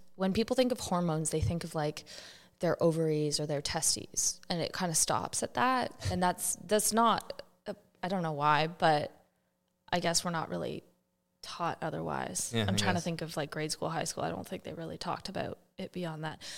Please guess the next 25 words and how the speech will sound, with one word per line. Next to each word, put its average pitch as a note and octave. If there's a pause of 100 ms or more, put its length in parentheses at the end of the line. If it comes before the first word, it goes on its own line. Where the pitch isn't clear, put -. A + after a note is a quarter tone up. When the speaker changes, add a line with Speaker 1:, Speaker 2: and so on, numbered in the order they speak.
(140)
Speaker 1:
Then D4
again, F3+
there G3+
are G#3
certain G#3
things F#3+
that F3+
we F3+
didn't E3
really E3
even D#3+
know D3
until D3+
the D#2
last E3
ten -
years. -
So E3+
maybe F3
they're E3
teaching E3 (100)
kids -
now. - (200)
Not G3
sure. -